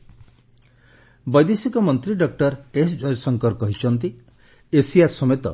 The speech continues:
ବିଶ୍ୱର ଅନେକଗୁଡ଼ିଏ ସମ୍ଭାବନାକୁ ସାକାର କରିବା ଲାଗି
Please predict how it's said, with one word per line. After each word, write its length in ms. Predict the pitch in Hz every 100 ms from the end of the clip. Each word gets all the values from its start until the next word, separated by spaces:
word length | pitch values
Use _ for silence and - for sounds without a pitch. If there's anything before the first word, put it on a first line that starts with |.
| 98
ବିଶ୍ୱର 460 | 101 117 - 143 143 -
ଅନେକଗୁଡ଼ିଏ 600 | 120 151 165 131 127 127
ସମ୍ଭାବନାକୁ 760 | 120 117 104 120 127 127 120 120 - -
ସାକାର 440 | - 117 - 151
କରିବା 300 | 151 110 104 104
ଲାଗି 260 | 101 117